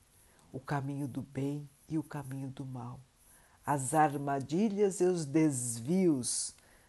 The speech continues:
do bom caminho, e possamos nos manter na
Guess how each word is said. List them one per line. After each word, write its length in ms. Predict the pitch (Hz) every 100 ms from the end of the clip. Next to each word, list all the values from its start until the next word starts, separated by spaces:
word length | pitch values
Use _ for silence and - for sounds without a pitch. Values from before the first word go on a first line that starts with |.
| _
do 200 | 135 139
bom 560 | 143 117 127 147 160 165 156 _ -
caminho, 680 | 160 135 127 139 135 135 131 _ _ _ _ _
e 80 | -
possamos 680 | 180 190 180 170 170 170 151
nos 320 | 160 170 165
manter 760 | 160 175 175 165 _ 147 135 131 - - _ _ _ _ _ _ _ _ _ _
na 200 | 135 135